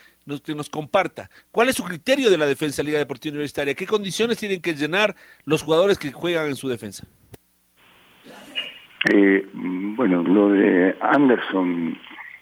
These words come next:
Speaker 2: yo creo que fue una consecuencia de, de, la decisión fue una consecuencia de lo que pasó en el proceso anterior. Lamentablemente tuvo lesiones, no tuvo participación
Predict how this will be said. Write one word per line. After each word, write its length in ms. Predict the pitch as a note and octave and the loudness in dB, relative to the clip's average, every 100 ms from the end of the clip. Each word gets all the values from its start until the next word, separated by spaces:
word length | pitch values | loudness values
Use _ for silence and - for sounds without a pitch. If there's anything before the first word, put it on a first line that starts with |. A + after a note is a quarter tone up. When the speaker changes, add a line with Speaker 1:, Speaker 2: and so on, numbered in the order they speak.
| _ _ _ _ _ - | _ _ _ _ _ -4
Speaker 2:
yo 320 | F2+ - - | -2 0 0
creo 160 | G2 F#2 | 2 2
que 120 | F2+ | 2
fue 200 | - G2 | 2 2
una 100 | F#2+ | 2
consecuencia 720 | F#2 E2+ F#2 G#2+ A2 - F#2+ | 0 0 0 0 0 2 2
de, 360 | F2+ F2 E2+ E2 | 4 4 4 2
de, 800 | F2 E2 D#2+ D#2+ D#2+ - - E2+ | 2 2 2 0 -4 -6 -6 0
la 140 | E2+ | 2
decisión 420 | E2 E2 - A2+ A2 | 2 0 0 0 2
fue 120 | F#2+ | 2
una 120 | F2+ | 0
consecuencia 560 | F2 F#2 - C#3 C3+ G2 | 0 0 2 2 2 2
de 120 | E2+ | 4
lo 120 | D#2+ | 2
que 140 | - | 0
pasó 380 | - E2 - F2 | -6 -6 -2 -2
en 100 | E2 | 0
el 100 | D#2 | -2
proceso 400 | - D#2 E2+ F2 | -2 -6 -4 -6
anterior. 340 | F#2+ C3 C3 D#2 D2 - | 0 0 2 -2 -8 -12
Lamentablemente 720 | D#2+ D#2+ E2+ F#2+ F#2 F#2+ F2+ | -10 -4 0 2 2 0 -2
tuvo 260 | - F2+ F2+ | 0 2 4
lesiones, 500 | F2 - C3+ B2+ G#2 | 0 0 0 0 -4
no 100 | F2+ | -8
tuvo 280 | - F#2 F2 | -8 -8 -4
participación 880 | - - - - - - C3+ C#3 | -4 -4 -10 -14 -14 -8 -2 -2